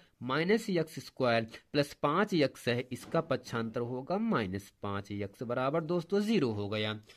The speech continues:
अब दोस्तों करते क्या है, दो एक्स स्क्वायर में से हम घटाते हैं एक एक्स स्क्वायर, तो होगा केवल एक्स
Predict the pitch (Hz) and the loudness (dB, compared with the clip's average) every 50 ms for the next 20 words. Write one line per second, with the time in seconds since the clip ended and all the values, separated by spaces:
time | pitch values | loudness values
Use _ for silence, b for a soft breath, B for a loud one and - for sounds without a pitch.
0 | B B B B B 170 180 175 196 190 190 185 170 156 165 151 139 - 143 135 | B B B B B -2 0 0 0 0 0 -2 -4 -2 -2 -4 -2 -2 -4 -4
1 | - 143 127 117 120 123 131 135 b b b b - 131 123 131 160 170 180 190 | -2 -4 -4 -2 -2 -4 -4 -4 b b b b -14 -14 -6 -2 0 2 4 6
2 | 185 175 160 160 156 - - - 151 143 143 147 143 139 139 135 131 - - 156 | 6 4 4 2 -2 -6 0 4 4 6 6 4 2 2 0 -2 -2 -2 -2 0
3 | 156 151 151 165 156 - 135 123 - 127 120 123 123 - - 160 160 160 175 170 | 0 0 0 0 0 0 0 0 2 2 0 0 -2 -2 -2 -2 0 0 -2 -2
4 | - 120 123 120 120 - 127 123 - - - - - - 147 147 147 143 - 131 | -2 -2 -2 -2 -2 -2 -4 -4 -4 -6 -8 -10 -4 -2 0 0 0 0 -2 -6
5 | 120 123 127 143 147 143 - 143 147 147 151 147 135 120 117 123 143 151 - - | -6 -4 -2 -2 -2 -2 -2 -2 -2 0 0 0 0 0 0 0 -2 -2 -2 -4